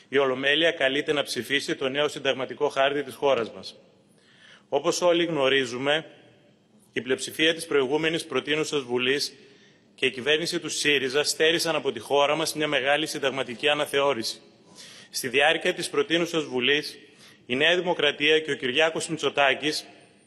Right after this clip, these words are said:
ως αρχηγός τότε της αξιωματικής αντιπολίτευσης, είχαν προτείνει να ψηφιστούν ως αναθεωρητέα όλα τα βασικά άρθρα τα οποία η τότε κυβέρνηση και η τότε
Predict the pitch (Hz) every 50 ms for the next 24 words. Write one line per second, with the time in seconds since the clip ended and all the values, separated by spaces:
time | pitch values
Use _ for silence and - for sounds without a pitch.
0 | _ _ _ _ _ _ _ _ - 143 160 160 - 185 151 156 165 151 175 185
1 | 180 - - 165 165 165 175 165 156 - 151 - - 139 135 131 117 117 143 165
2 | 180 180 156 - - 151 147 139 139 143 135 139 131 - 156 165 165 - - -
3 | - - - - - - - 165 160 180 180 165 180 156 147 - - 151 156 160
4 | 156 175 170 170 156 - 143 139 131 131 - - 180 190 175 175 170 175 175 165
5 | 151 139 - - 139 135 135 127 - 135 139 135 139 147 156 - - - - -
6 | - - _ - 143 165 170 180 170 175 170 156 151 - - 127 - 165 165 151
7 | 135 139 135 - - 156 160 160 160 151 139 135 131 135 - 156 165 160 147 143
8 | - - 165 180 175 185 175 - 143 131 143 151 151 160 160 - - 160 - 147
9 | 135 131 - - 156 156 156 175 175 175